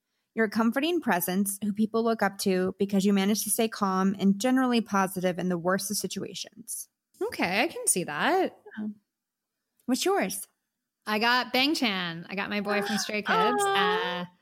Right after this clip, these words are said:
Speaker 2: Chris and Tiana.
Speaker 1: Cute.
Speaker 2: You're ambitious and a natural leader.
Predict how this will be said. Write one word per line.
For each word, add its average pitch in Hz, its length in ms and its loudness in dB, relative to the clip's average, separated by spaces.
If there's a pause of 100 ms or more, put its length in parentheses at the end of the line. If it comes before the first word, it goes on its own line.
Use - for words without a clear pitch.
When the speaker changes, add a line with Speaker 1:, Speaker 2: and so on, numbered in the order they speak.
(320)
Speaker 2:
Chris 233 460 2 (140)
and 202 260 0
Tiana. 208 800 -2 (380)
Speaker 1:
Cute. 427 720 -4 (120)
Speaker 2:
You're 214 180 2
ambitious 254 580 2
and 196 160 0
a 190 40 0
natural 185 480 0
leader. 170 480 -4